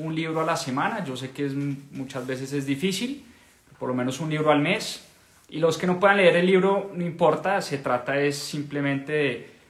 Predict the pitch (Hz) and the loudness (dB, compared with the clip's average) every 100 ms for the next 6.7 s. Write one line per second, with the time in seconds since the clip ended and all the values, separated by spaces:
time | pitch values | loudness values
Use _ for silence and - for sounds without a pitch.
0 | _ 143 143 143 143 156 160 156 165 160 | _ 0 2 4 4 2 2 2 2 0
1 | 202 220 226 190 156 147 143 143 139 139 | 2 0 -2 0 0 2 0 -2 -2 -2
2 | 143 143 196 202 - 156 139 135 135 139 | -4 -4 0 0 0 -2 -2 -2 -2 0
3 | 143 147 143 - 165 143 139 - - _ | 0 0 -2 -2 0 0 0 -6 -16 _
4 | _ _ _ _ _ - - _ - - | _ _ _ _ _ -20 -20 _ -20 -20
5 | - 185 214 233 226 233 226 214 220 185 | 4 8 10 8 6 4 4 6 6 4
6 | 143 - 175 156 165 170 | 2 2 4 4 2 0